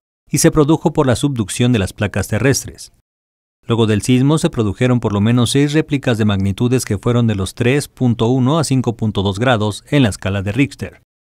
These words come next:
Al menos dos personas murieron en Jacó, la localidad más cercana al epicentro, según un portavoz de Fuerza Pública. El sismo ocurrido a las veinte veintiocho horas tiempo local se sintió prácticamente en todo Costa Rica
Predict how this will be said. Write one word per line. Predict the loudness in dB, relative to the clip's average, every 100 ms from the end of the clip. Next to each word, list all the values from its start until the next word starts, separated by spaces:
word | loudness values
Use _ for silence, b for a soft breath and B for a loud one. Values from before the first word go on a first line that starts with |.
| _ _ _ _ _ _
Al | 4
menos | 6 6
dos | 6 4
personas | 2 4 4 4
murieron | 4 4 4 2
en | 2
Jacó, | -2 0 -2 -4 _ -2
la | 0
localidad | 2 0 2 2 2
más | 2 2
cercana | 0 2 2 4
al |
epicentro, | 2 -2 -2 0 0 -2
según | -2 0 2 2
un |
portavoz | 2 -2 0 0 0
de | 0
Fuerza | -2 -2 -2 0
Pública. | 0 0 -4 -14 _ _ _ _ _ _ -4
El | 0
sismo | 2 4 2
ocurrido | 2 0 2 2
a |
las | 2 0
veinte | 0 0
veintiocho | 0 2 0 -2 -2
horas | 0 -2 -2
tiempo | -2 -2
local | -4 -2 -2 -4 -2
se | -2
sintió | 2 2 2 0
prácticamente | -2 -2 -2 0 2 2 0 -2
en |
todo | -2 -4 -2
Costa | -4 -2 0
Rica | 0 -2 -6